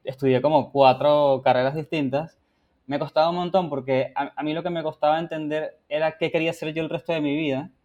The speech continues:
eh, y veía que cada profesión tenía algo, algo positivo, algo que me gustaba.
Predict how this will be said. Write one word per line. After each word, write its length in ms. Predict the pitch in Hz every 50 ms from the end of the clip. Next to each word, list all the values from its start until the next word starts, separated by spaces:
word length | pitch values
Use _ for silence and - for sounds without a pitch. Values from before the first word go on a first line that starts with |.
| _ _ _ _ _ _ _ _ _ _ _ _ _ -
eh, 500 | - 135 135 131 127 123 120 120 120 - -
y 100 | 147 147
veía 240 | 147 143 139 143
que 140 | 135 175 -
cada 240 | - 143 135 139 139
profesión 540 | 160 151 131 - 156 143 - 170 156 156 147
tenía 240 | 151 139 135 131 131
algo, 300 | 135 135 143 156 147 - -
algo 240 | - 135 127 135 139
positivo, 480 | 151 151 131 139 131 151 175 175 139 117
algo 180 | 110 117 123
que 60 | 139
me 100 | 147 135
gustaba. 480 | 117 117 - - 147 143 131 120 113 -